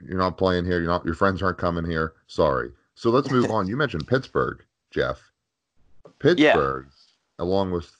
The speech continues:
Speaker 1: um, I believe two other cities, Buffalo and I think Dunedin, Florida, but I think Dunedin's already been shot down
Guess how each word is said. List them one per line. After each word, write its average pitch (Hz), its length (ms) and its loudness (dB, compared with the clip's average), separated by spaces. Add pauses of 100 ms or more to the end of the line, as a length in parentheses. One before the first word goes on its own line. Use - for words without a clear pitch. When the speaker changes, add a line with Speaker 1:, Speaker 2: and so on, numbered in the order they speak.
(120)
Speaker 1:
um, 69 500 -8
I 76 60 -4
believe 82 540 -2
two 87 200 0
other 76 180 0
cities, 69 640 -4 (640)
Buffalo 85 920 0
and 73 680 -10 (580)
I 76 80 -8
think 87 260 -4
Dunedin, 90 460 0
Florida, 73 480 2
but 71 140 -2
I 69 40 -2
think 76 260 -6
Dunedin's 71 380 -4
already 71 240 0
been 69 160 -6
shot 67 380 -4
down 65 440 -4